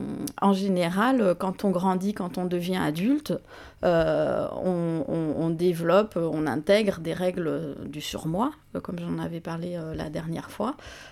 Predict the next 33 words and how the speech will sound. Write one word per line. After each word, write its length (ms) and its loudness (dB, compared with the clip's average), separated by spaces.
euh, 200 2
qui 180 -4
nous 140 2
permettent 600 0
de, 420 -2
euh, 960 -2
d'être 580 0
moins 220 6
dans, 200 4
dans 180 -2
cette 260 -2
régression, 840 0
euh, 520 4
et 160 2
d'être 300 4
plus 480 0
dans, 320 2
euh, 300 4
euh, 460 2
l'altérité. 960 4
On 220 -2
prend 200 -6
en 80 -2
compte, 380 -2
euh, 800 0
les 220 -2
conséquences 600 -4
de 120 -6
nos 260 -4
actes 360 -4
sur 200 -8
les 220 -4
autres. 240 -12